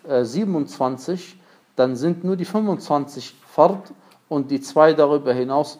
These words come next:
Mandub. Das ist, was man hier damit sagen möchte. Gehen wir über zum Begriff <clears throat> von, äh, was ist Mandub? Und Mandub bedeutet alles, was habe ich auch gerade schon, äh, gesagt, wozu uns der Gesetzgeber empfehlend aufgefordert hat,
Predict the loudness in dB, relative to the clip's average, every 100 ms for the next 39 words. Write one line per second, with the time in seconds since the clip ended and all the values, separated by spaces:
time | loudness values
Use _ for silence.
0 | -8 -6 -6 -4 -4 -4 -8 -20 _ -6
1 | -6 -6 -8 -8 -4 -4 -4 -4 -4 -4
2 | -8 _ _ -4 -4 -4 0 0 -2 -12
3 | -16 -20 -20 _ _ _ _ 0 4 4
4 | 4 4 6 6 2 -16 -12 -6 -2 2
5 | 2 0 -6 -12 -4 -2 -2 -2 2 2
6 | 6 6 8 8 4 2 -2 -2 -4 0
7 | 0 4 4 4 2 -14 -20 -20 -20 _
8 | 0 2 2 4 4 2 -2 0 6 8
9 | 8 4 -4 -6 -20 _ _ _ 6 6
10 | 2 -4 -18 -14 -8 -6 -6 -4 -2 -2
11 | -4 -8 -6 -2 2 2 0 -6 -4 -6
12 | -4 -2 -2 0 -2 -2 -2 0 -2 -6
13 | -8 -2 0 2 0 -2 -4 4 4 4
14 | -2 -2 2 4 4 2 4 2 0